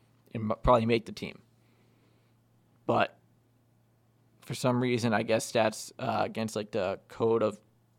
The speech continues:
the N F L Players Association because they looked into Jacksonville.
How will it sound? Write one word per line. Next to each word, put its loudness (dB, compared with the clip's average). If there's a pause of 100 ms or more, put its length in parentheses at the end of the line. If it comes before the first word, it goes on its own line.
(800)
the -6
N 0
F -4
L 0
Players 2
Association -2
because -4
they -6
looked -4
into -6
Jacksonville. 0